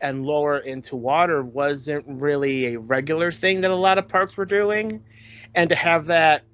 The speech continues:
multiple times a day, every day, was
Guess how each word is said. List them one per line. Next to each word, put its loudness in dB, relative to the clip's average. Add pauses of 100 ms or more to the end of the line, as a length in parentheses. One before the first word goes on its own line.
(200)
multiple -6
times -4
a -6
day, 0
every -2
day, -4 (1300)
was 2